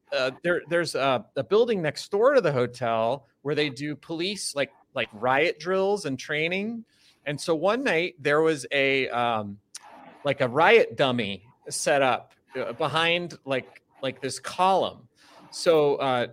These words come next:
Nick Horishny, the, the, um, the, uh, manager of the I T R C facility, said he was <laughs> walking back one night and he saw this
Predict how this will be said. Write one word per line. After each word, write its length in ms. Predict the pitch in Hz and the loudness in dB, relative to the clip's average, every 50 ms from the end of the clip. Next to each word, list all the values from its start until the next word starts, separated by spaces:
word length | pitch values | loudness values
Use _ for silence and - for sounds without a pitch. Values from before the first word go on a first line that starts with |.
| - | -8
Nick 320 | 143 131 214 247 247 240 - | -2 2 4 4 4 2 -2
Horishny, 600 | - 165 170 185 214 202 - - 131 120 110 110 - | -2 0 2 2 2 0 -2 -4 -6 -6 -6 -4 -4
the, 200 | 120 113 113 - - - | -2 -2 -2 -4 -6 -8
the, 200 | 117 117 110 - | -6 -4 -4 -4
um, 280 | 113 110 104 98 98 104 - _ _ _ - - | -4 -4 -6 -6 -8 -12 -18 _ _ _ -20 -14
the, 200 | - 107 98 98 - - _ _ _ _ _ - | -10 -10 -10 -10 -12 -16 _ _ _ _ _ -14
uh, 200 | 107 95 92 - - - _ _ _ | -12 -12 -12 -12 -14 -18 _ _ _
manager 400 | - 131 135 143 151 147 - 139 | -8 -6 -4 -2 -4 -4 -4 -6
of 60 | 135 123 | -6 -6
the 120 | 113 104 | -4 -4
I 100 | 127 143 | -4 -4
T 180 | 139 - - 127 | -4 -6 -6 -8
R 100 | 113 - | -8 -8
C 400 | - - 180 208 190 127 110 110 - _ | -8 -10 -10 -10 -10 -12 -14 -16 -20 _
facility, 600 | - - - - 127 113 110 104 101 104 101 110 - _ _ _ _ _ - - - - | -16 -14 -10 -6 -4 -4 -2 -2 -2 -4 -6 -8 -10 _ _ _ _ _ -20 -20 -18 -14
said 300 | - - - 151 139 120 | -4 0 0 2 2 0
he 100 | 156 196 | -2 -2
was 180 | 214 208 - - | -4 -4 -2 0
<laughs> 40 | |
walking 300 | 202 160 156 - - 147 | 0 0 0 0 -4 -4
back 280 | 147 165 151 147 147 - | 0 0 2 2 0 2
one 220 | - 143 151 143 | 2 2 2 2
night 240 | 139 139 143 143 139 | 2 0 0 -2 -2
and 80 | - 156 | -4 -6
he 80 | 143 | -8
saw 240 | 131 - - 170 180 | -4 0 4 4 4
this 380 | 170 151 156 - - - - | 4 4 0 -2 -4 -8 -12